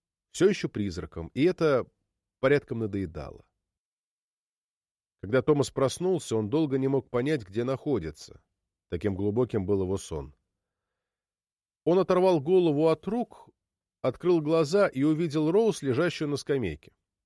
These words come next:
Под голову она подложила свёрнутое пальто, а на грудь и руки накинула свитер. Она выглядела такой умиротворённой.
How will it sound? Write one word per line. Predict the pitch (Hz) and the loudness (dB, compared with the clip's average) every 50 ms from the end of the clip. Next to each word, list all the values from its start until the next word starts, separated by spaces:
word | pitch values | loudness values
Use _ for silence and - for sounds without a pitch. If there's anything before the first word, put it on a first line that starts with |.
| _ _ _ _ _ _ _ _ _ | _ _ _ _ _ _ _ _ _
Под | - 123 123 | -2 -2 0
голову | 123 170 214 208 175 131 113 110 | 2 2 2 4 4 4 4 4
она | 113 120 131 139 127 | 4 4 2 2 0
подложила | - 135 123 131 135 135 123 143 147 135 | 0 -2 -2 0 0 0 2 0 0 0
свёрнутое | 117 - 139 156 147 135 135 117 - 127 120 | -2 0 0 0 0 0 0 -2 0 0 0
пальто, | - - 135 131 131 - - 190 185 160 - - | 0 0 0 -2 -2 -2 -2 0 0 0 0 -2
а | 101 107 | -2 -2
на | 117 120 | -2 -2
грудь | 117 123 151 170 170 - - - - _ _ _ _ _ | -2 0 0 0 -2 -2 -6 -18 -20 _ _ _ _ _
и | 110 113 | -4 -4
руки | 120 151 202 - - - 85 - _ _ _ _ _ _ _ _ _ | -2 -2 -2 -4 -4 -8 -10 -10 _ _ _ _ _ _ _ _ _
накинула | - 113 113 - - 170 165 156 147 139 | -4 -4 -2 -2 -2 -2 0 0 0 0
свитер. | - - - 78 76 - - - _ _ _ _ _ _ _ _ _ _ _ _ _ _ _ _ _ _ _ _ - | -2 -4 -8 -12 -12 -14 -18 -20 _ _ _ _ _ _ _ _ _ _ _ _ _ _ _ _ _ _ _ _ -6
Она | 107 120 147 151 | -4 -2 -2 0
выглядела | 165 170 170 175 151 143 160 156 139 | -2 -2 -2 -2 -2 0 0 0 0
такой | 143 147 135 - 160 160 | -2 -4 -4 -4 -4 -2
умиротворённой. | 151 143 143 135 135 - 139 131 139 160 170 151 104 90 90 | 0 0 0 -2 -2 -2 -2 -2 -2 -2 -4 -8 -10 -14 -16